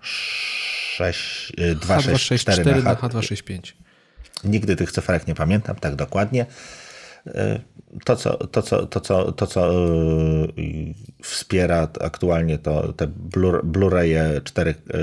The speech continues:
Speaker 1: y, cztery K, o ile dobrze kojarzę, no to przechodzi teraz również, również do aparatu. Na szczęście, y, jeśli będziemy się komunikować z światem zewnętrznym,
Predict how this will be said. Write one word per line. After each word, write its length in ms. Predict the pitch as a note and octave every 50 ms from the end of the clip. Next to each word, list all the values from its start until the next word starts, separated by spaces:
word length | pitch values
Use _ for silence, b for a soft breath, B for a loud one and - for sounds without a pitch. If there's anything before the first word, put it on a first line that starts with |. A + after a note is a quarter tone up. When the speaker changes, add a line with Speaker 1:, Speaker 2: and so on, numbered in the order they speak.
| D#2+ D#2
Speaker 1:
y, 40 | D#2
cztery 260 | - - - F2 -
K, 220 | - - D2+ C2 C2+
o 80 | D2
ile 160 | D2 C#2+ D2 C#2
dobrze 260 | - C#2+ - D2 C2+
kojarzę, 440 | - D2 D2 C#2+ C#2 - G#2 C3 C3+ B B B B B B B B B -
no 80 | G#3+
to 120 | - A3 -
przechodzi 420 | - - G#2+ - D2+ C#2+ D2+ D2+
teraz 280 | - - C#2 C#2+ - -
również, 480 | - - - C#2+ C#2 C2 - - - -
również 420 | - D#2+ D#2+ E2 - - D2 C#2+ -
do 100 | - C#2+
aparatu. 500 | C#2 - - D2+ - - - - - - B B B B B B
Na 220 | F#2+ F#2+ F#2 F2+ -
szczęście, 800 | - - - G#2+ G#2 G#2 G2+ - - - - F2+ E2+ E2 D#2+ -
y, 380 | - E2 E2+ D#2+ D#2+ E2 D#2+ -
jeśli 380 | C#2+ E2 F2+ F#2+ E2+ - - F2+
będziemy 340 | D#2 E2+ D2+ - D#2 D#2 D#2+
się 120 | D#2 F2+ -
komunikować 760 | - E2 E2 E2+ E2 D#2 - - D#2 - D2+ D2+ D2+ - -
z 40 | -
światem 400 | - - - D#2+ - D#2+ D#2+ D2+
zewnętrznym, 540 | D#2 D2+ C2+ D2+ D#2 E2 - - G2+ G#2